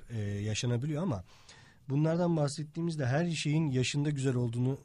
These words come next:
ara ara vurguluyorduk hocam. Her şey yaşta güzel. Stajyerlik de aslında öyle bir şey. Ben kendim, e, düşüncemi söylemek istiyorum.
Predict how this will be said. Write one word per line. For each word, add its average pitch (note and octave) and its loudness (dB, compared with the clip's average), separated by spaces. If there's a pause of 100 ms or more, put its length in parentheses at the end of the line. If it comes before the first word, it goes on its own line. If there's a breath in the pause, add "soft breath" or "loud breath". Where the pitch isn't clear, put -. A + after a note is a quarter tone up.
(280)
ara B2 2
ara B2 2
vurguluyorduk B2 2
hocam. F2 -8 (640 soft breath)
Her B2 0
şey C3 -2
yaşta A#2 -2
güzel. F#2 -6
Stajyerlik F3 0
de E3+ 2
aslında D#3+ 0
öyle C#3+ 2
bir G2 -4
şey. G2 -6
Ben G#2+ -2
kendim, A#2+ 0 (100)
e, F#2 -10
düşüncemi G#2+ -6
söylemek F2 -8
istiyorum. F#2 -12